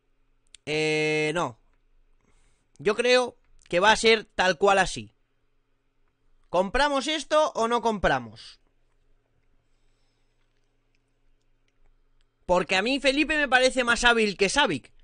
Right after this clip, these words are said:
Pero claro, aquí decís, Savic por la derecha, Jiménez en el centro y Felipe por la izquierda. Yo creo que no. Yo creo que Jiménez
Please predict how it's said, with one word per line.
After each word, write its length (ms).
Pero 160
claro, 240
aquí 180
decís, 400
Savic 280
por 100
la 140
derecha, 320
Jiménez 300
en 40
el 60
centro 240
y 20
Felipe 160
por 140
la 60
izquierda. 440
Yo 400
creo 300
que 160
no. 260
Yo 220
creo 260
que 120
Jiménez 580